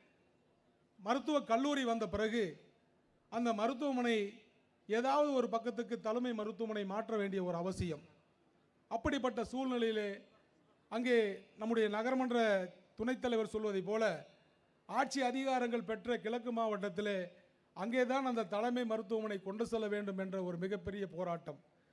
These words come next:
இங்கே நம்முடைய சட்டமன்ற உறுப்பினர் திருச்செங்கோட்டுக்கு கொண்டு வர வேண்டும் என்று மிகப்பெரிய போராட்டம்.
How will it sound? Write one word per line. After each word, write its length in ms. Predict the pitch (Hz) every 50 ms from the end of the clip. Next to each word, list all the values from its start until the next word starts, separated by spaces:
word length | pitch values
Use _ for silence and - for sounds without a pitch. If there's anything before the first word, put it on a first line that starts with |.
| _ _ _ _ _ _ _ _ _
இங்கே 320 | - 240 262 254 285 277 262
நம்முடைய 320 | 247 240 247 240 233 -
சட்டமன்ற 500 | - 220 214 220 285 269 277 262 262 254
உறுப்பினர் 460 | 240 233 240 190 226 233 247 247 175 180
திருச்செங்கோட்டுக்கு 600 | 226 226 - 269 262 254 254 247 247 220 233 208
கொண்டு 260 | 190 220 233 233 233
வர 160 | 226 226 220
வேண்டும் 300 | 214 214 214 208 214 202
என்று 240 | 202 202 202 208 208
மிகப்பெரிய 480 | 190 190 190 202 185 196 196 202 202 190
போராட்டம். 520 | 156 170 180 170 165 160 160 - 147 139